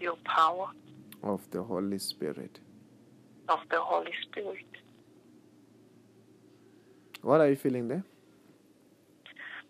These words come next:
Speaker 1: I'm feeling needles, like there's some pinches of needles on
Speaker 2: What?
Speaker 1: my left leg and my arm.
Speaker 2: Did it started now?
Speaker 1: It just started now.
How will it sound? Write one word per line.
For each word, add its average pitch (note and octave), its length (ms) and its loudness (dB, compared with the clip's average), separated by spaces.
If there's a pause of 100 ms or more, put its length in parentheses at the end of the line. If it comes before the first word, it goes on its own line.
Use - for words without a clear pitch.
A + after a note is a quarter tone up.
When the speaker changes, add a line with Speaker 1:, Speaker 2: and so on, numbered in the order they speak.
(160)
Speaker 1:
I'm F#3 240 6 (260)
feeling G3 440 4 (280)
needles, F3 400 4 (1040)
like F3+ 280 6
there's F3+ 160 -2 (160)
some - 360 2 (760)
pinches F#3+ 460 0
of F3+ 160 4 (100)
needles E3 380 0 (480)
on F3+ 120 6
Speaker 2:
What? E3+ 80 4
Speaker 1:
my E3 240 6 (140)
left E3+ 540 0
leg E3 240 6 (1040)
and F3 280 6
my E3 180 4 (100)
arm. D#3+ 260 6 (460)
Speaker 2:
Did A2 140 -2
it A2+ 100 2
started C3 340 4
now? G2+ 300 -2 (840)
Speaker 1:
It F#3+ 100 -6 (120)
just - 160 0 (100)
started E3+ 380 8
now. D3+ 420 6